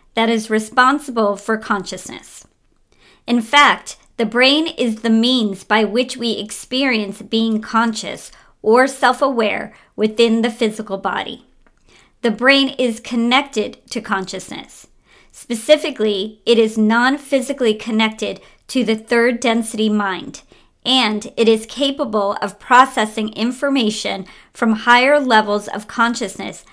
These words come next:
outside the mind. It is through the brain's connection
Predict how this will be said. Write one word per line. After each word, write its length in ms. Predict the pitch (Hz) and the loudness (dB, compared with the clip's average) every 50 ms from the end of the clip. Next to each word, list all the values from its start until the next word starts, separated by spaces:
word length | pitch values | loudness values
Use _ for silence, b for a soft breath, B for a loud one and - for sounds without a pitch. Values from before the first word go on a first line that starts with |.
| b b b - | b b b 4
outside 640 | - 226 254 254 254 - - 202 185 190 185 185 - | 6 6 6 4 2 0 -4 -2 -2 -4 -8 -10 -8
the 80 | 196 | -8
mind. 520 | 190 185 185 185 - - - - - - - _ _ _ _ _ _ _ _ _ b b b b b b b b | -6 -6 -6 -8 -8 -12 -16 -20 -20 -20 -20 _ _ _ _ _ _ _ _ _ b b b b b b b b
It 100 | - 254 | 2 2
is 160 | 247 247 220 - | 2 2 0 -2
through 380 | - - 247 262 277 302 320 | -8 -6 -4 -2 0 0 0
the 120 | 294 - 320 | 0 -2 -2
brain's 460 | 240 220 254 254 247 247 254 262 269 | -2 2 2 4 4 2 2 -2 -4
connection 760 | - - 285 269 247 233 214 214 - - 208 190 190 196 190 | -6 -6 -4 -2 0 0 -2 -2 -4 -8 -8 -8 -8 -10 -14